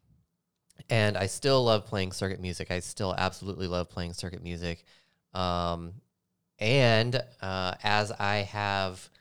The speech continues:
listened to more D Js and, um, been to other ki-, types of events,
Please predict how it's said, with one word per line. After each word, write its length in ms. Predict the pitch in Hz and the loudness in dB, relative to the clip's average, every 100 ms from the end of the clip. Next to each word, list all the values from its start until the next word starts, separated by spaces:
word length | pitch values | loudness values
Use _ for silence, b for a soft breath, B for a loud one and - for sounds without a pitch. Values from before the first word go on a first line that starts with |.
| b b _ _ | b b _ _
listened 380 | 123 139 135 131 | -4 -4 -2 -6
to 100 | 131 | -6
more 260 | 127 127 123 | -2 0 0
D 200 | 120 117 | -2 -4
Js 580 | 120 117 117 113 110 104 | 0 0 0 0 -2 -4
and, 480 | 92 92 90 87 90 | -2 -2 -4 -6 -4
um, 500 | 90 87 85 85 85 _ _ _ _ 110 | -2 -2 -2 -4 -10 _ _ _ _ 0
been 200 | 123 120 | 2 4
to 200 | 117 107 | 4 6
other 180 | 113 110 | 4 2
ki-, 200 | 120 113 - | 0 -2 -4
types 280 | - 107 - | -2 -2 0
of 100 | 104 | -2
events, 500 | 101 110 117 117 | 0 2 2 0